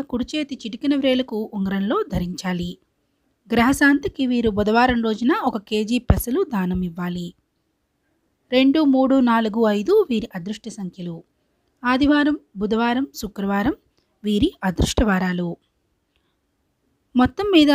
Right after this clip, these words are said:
ఈ రాశివారు కేతువునకు జపం చేయించుకోవటం, ఉలవలు దానం ఇవ్వటం, శనికి శనిత్రయోదశికి తైలాభిషేకం, నువ్వుల దానం, సుబ్రహ్మణ్య శని క్షేత్రాలను దర్శించటం మంచిది.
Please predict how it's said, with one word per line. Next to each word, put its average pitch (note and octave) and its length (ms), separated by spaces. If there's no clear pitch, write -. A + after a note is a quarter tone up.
ఈ A#3 120
రాశివారు A3+ 540
కేతువునకు C4 600
జపం G#3 320
చేయించుకోవటం, G#3+ 720
ఉలవలు C#4+ 300
దానం G3+ 380
ఇవ్వటం, G3 300
శనికి D4+ 400
శనిత్రయోదశికి B3+ 920
తైలాభిషేకం, B3 800
నువ్వుల A3 280
దానం, G3+ 320
సుబ్రహ్మణ్య E4 840
శని A#3+ 260
క్షేత్రాలను D4 640
దర్శించటం F#3+ 580
మంచిది. G3 480